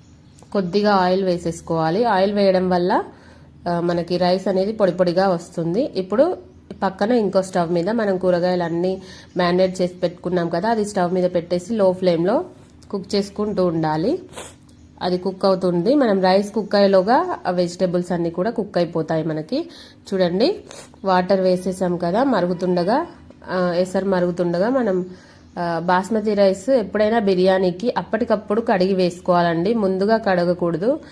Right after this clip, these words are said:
కడిగి నానబెట్టకూడదు, మెత్తగా అయిపోతుంది. అప్పటికప్పుడు టూ టైమ్స్ వాష్ చేసేసుకొని ఎసరు మరుగుతున్నప్పుడే వేసేసుకోవాలి.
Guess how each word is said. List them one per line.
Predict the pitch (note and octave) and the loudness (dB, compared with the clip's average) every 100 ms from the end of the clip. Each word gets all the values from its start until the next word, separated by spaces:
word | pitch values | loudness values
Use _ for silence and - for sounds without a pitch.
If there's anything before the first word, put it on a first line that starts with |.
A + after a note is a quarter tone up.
| - - - | -20 -16 -4
కడిగి | F#3 F#3+ | 0 2
నానబెట్టకూడదు, | F#3+ F3 F3 F3 E3+ E3+ E3 F3 | 2 0 0 -2 -2 0 0 0
మెత్తగా | A3 F3+ - F3+ | 0 0 2 2
అయిపోతుంది. | E3+ E3 E3+ E3 E3 E3+ D4+ G4 - - - - - | 2 2 -2 -2 -2 2 0 0 -10 -20 -20 -20 -14
అప్పటికప్పుడు | - G3+ F#3+ F#3+ F#3 G#3 D4 D#4+ B3 F#3 - - - - - | -4 -4 -2 -4 -2 0 2 2 0 -2 -10 -20 -20 -20 -4
టూ | F#3+ | -2
టైమ్స్ | F3+ F3+ F3+ F#3+ | 2 0 0 0
వాష్ | F#3 F3 - | 2 2 0
చేసేసుకొని | F3+ F3+ F3 F3+ G3 | -2 -2 -2 0 2
ఎసరు | A#3 G3 F#3+ | 0 0 0
మరుగుతున్నప్పుడే | F#3 E3 E3 E3+ E3+ D#3+ F3+ A#3 | 0 0 -2 -2 -2 -2 -2 0
వేసేసుకోవాలి. | F3+ F3 E3+ E3+ - D#3 D#3 A3 F#4+ | 0 0 -4 -4 -4 -2 0 0 -4